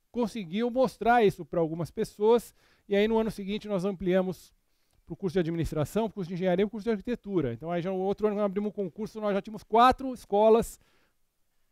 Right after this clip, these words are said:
né, também fazendo isso. Eu ia, chegava no diretor da unidade pra pedir dinheiro, pra poder me emprestar, pra tirar xerox, pra poder colocar o cartaz. Mas fizemos,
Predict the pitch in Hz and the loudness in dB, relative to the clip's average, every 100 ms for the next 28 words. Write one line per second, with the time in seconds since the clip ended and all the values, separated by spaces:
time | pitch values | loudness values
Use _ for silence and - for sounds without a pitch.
0 | _ _ - 147 196 214 - 180 226 240 | _ _ -8 -4 -4 -2 0 0 2 2
1 | 247 285 240 202 170 170 175 196 - 208 | 2 2 2 2 0 2 2 4 2 2
2 | 220 214 196 202 190 190 196 202 202 170 | 2 -2 2 2 2 0 -2 -2 -2 0
3 | 196 202 214 208 220 226 190 208 208 220 | 0 0 -4 -4 -4 -2 0 0 0 0
4 | 214 190 220 220 214 202 214 202 220 226 | 2 2 0 0 -2 -2 -4 -6 -4 -4
5 | - 202 170 - - _ _ _ - 214 | -2 -2 -2 -4 -10 _ _ _ -16 -4
6 | 208 202 196 196 214 233 226 175 160 185 | 2 4 4 4 4 2 2 4 2 2
7 | 302 220 247 285 226 - | 0 6 6 4 0 -14